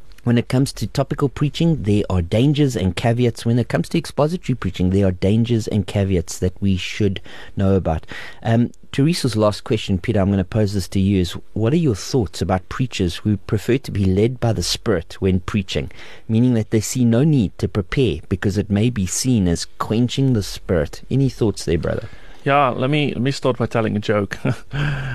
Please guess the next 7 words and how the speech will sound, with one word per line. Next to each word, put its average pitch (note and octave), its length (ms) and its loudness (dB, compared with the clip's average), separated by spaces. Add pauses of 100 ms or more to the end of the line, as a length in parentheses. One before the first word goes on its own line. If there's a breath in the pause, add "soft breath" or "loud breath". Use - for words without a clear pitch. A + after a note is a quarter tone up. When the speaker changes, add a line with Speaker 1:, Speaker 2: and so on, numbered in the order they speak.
(140)
Speaker 2:
Um, A#2 640 2
there A#2 200 0
was A#2+ 220 2
this B2 160 0
church, - 640 0
and, G#2+ 280 0
uh, G#2+ 400 4